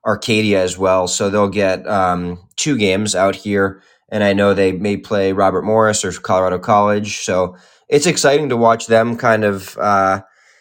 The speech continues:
take an N C double A plunge, so to speak. And then, you know, in terms of our team space project, you know, we've got a, a brand new locker room going in, a player's lounge, uh, you know, a video room,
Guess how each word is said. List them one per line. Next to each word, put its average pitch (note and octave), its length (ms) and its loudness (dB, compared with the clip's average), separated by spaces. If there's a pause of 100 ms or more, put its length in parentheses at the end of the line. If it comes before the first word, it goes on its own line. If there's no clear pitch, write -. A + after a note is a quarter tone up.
(220)
take A#2 300 0
an A2 140 2
N A2 140 2
C A2+ 140 -2
double G#2+ 240 2
A G2 100 2
plunge, G#2+ 440 -2
so A#2 160 0
to A2+ 80 -2
speak. A#2+ 480 -4
And A2 180 -2
then, A2 240 0
you G#2+ 100 -2
know, G#2+ 180 2
in G#2 160 -2
terms A2+ 280 -2
of G2+ 120 -2
our G#2 460 2 (300)
team D3+ 220 -2
space A#2+ 320 0
project, G#2+ 760 -2
you B2+ 80 -6
know, A2 100 2
we've G#2 240 -2
got G#2+ 160 4
a, G2+ 240 0
a G#2+ 40 -2
brand G#2 320 2
new G2+ 120 0
locker G2 380 0
room G2+ 100 -4
going G2 320 -2
in, F#2+ 100 -2
a F2+ 60 -6
player's G2 440 0
lounge, F#2 680 -2
uh, E2+ 540 -4 (140)
you G2 120 -10
know, F2 240 -4
a F2 180 -4
video F#2+ 440 0
room, F#2 500 -2